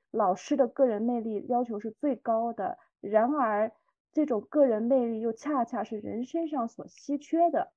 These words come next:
Speaker 1: 因而好的语文老师非常难得。
Speaker 2: 嗯。
Speaker 1: 首先的要求就是他是有个性的人。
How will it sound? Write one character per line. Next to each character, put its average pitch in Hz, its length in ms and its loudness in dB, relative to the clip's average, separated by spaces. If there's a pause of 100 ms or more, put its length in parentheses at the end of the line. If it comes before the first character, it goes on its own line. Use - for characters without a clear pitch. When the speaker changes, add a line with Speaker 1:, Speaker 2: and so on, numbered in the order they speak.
(180)
Speaker 1:
因 294 200 2
而 247 140 4
好 - 180 -4
的 247 100 -4
语 226 100 0
文 226 120 -2
老 214 140 -4
师 226 120 -12
非 277 260 -2
常 202 220 -6
难 - 220 -10
得。 180 140 -8
Speaker 2:
嗯。 175 180 -10 (1040)
Speaker 1:
首 240 240 4
先 277 180 4
的 285 120 2
要 247 180 0
求 226 160 -10
就 220 140 -4
是 214 120 -10
他 247 200 -8
是 254 100 -8
有 233 120 -6
个 254 200 -6
性 214 220 -8
的 180 100 -12
人。 170 220 -12